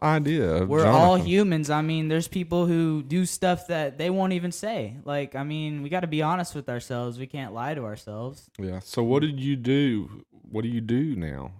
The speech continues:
Speaker 1: to keep your armpits from smelling like onions?
Speaker 2: I take a shower. I put
Speaker 1: Okay.
Speaker 2: deodorant on.
Speaker 1: Oh,
Speaker 2: I brush
Speaker 1: okay.
Speaker 2: my teeth. I wash
Speaker 1: Good.
Speaker 2: my hair. Um, and wash my face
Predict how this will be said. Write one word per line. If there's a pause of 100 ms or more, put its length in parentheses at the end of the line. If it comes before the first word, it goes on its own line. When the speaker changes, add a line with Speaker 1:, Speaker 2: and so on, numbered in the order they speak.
(140)
Speaker 1:
to
keep
your
armpits
from
smelling
like (340)
onions?
Speaker 2:
I
take
a
shower. (300)
I
put
Speaker 1:
Okay.
Speaker 2:
deodorant
on.
Speaker 1:
Oh,
Speaker 2:
I
brush
Speaker 1:
okay.
Speaker 2:
my
teeth. (500)
I
wash
Speaker 1:
Good.
Speaker 2:
my
hair. (420)
Um, (720)
and
wash
my
face